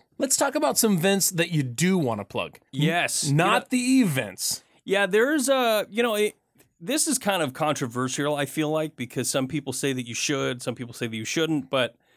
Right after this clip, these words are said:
Speaker 2: you know, in the Pacific Northwest, the crawl space is very prominent here. And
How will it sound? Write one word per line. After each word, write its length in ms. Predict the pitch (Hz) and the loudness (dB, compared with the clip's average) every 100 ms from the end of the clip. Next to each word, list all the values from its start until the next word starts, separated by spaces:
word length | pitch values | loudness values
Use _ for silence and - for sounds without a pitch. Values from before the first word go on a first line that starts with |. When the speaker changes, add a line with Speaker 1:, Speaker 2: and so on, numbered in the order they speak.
| _ _ _ _ _ | _ _ _ _ _
Speaker 2:
you 80 | 143 | -2
know, 160 | 131 - | -2 -2
in 400 | 143 143 135 131 _ _ _ _ _ | 0 2 0 -2 _ _ _ _ _
the 120 | 131 | -10
Pacific 400 | 131 170 190 180 | -4 0 0 0
Northwest, 640 | 165 151 143 151 156 - | 0 0 0 0 0 -2
the 80 | 143 | -6
crawl 380 | 131 - 170 170 | -6 -2 0 0
space 420 | - 170 143 131 | -2 -2 -2 -2
is 140 | 131 117 | -4 -6
very 280 | 135 139 127 | -4 -2 -4
prominent 540 | - 127 131 151 143 | -2 0 0 0 -2
here. 380 | 147 165 190 - _ _ _ _ | -2 -2 -2 -6 _ _ _ _
And 720 | 143 135 135 135 135 131 123 | -4 0 0 2 0 0 -4